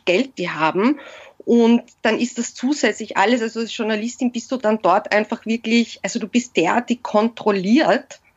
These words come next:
also da wird nichts dem Zufall überlassen, du musst die Fragen vorher abnehmen, du wirst überwacht, du wirst noch tausendmal darauf hingewiesen,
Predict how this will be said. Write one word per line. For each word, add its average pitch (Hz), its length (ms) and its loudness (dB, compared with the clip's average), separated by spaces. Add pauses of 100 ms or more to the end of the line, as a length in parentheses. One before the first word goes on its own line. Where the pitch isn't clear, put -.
(340)
also 202 160 -2
da 233 100 2
wird 247 160 0
nichts 247 320 2
dem 247 180 0
Zufall 269 340 0
überlassen, 170 680 0
du 226 60 0
musst 233 220 0
die 247 80 -4
Fragen 240 400 -2
vorher 220 320 -2
abnehmen, 214 400 -2
du 214 140 -8
wirst 226 220 -2
überwacht, 220 680 -2
du 214 80 -4
wirst 233 220 0
noch 208 160 -2
tausendmal 220 500 0
darauf 208 240 -2
hingewiesen, 233 720 0